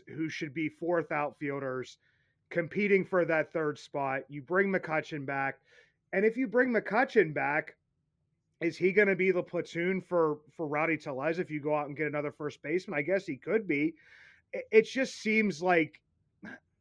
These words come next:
I'm hopeful that what you're saying, Chris, and what I'm thinking now is that, you know, maybe you're making these moves so you don't get caught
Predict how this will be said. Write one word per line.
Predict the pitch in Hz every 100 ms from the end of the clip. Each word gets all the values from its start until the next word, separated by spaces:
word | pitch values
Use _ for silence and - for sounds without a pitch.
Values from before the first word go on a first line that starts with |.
| _
I'm | 175 202
hopeful | 156 175 208 208 190 175
that | 156 156 160
what | 170
you're | 160 156
saying, | - 160 156
Chris, | 143 160 151
and | 156 147
what | 147 147
I'm | 143
thinking | - 143 143 139
now | 135 135 135
is | 127
that, | 147 143 139 _ _ _ _ _ _ -
you | 170
know, | 160 151 - _ _
maybe | 165 165 175 196 202
you're | 196 190
making | 175 170 165 175
these | 160 156 127
moves | 151 147 127 -
so | - -
you | 160 160
don't | 160 160 -
get | 160 135 -
caught | - 160 147 143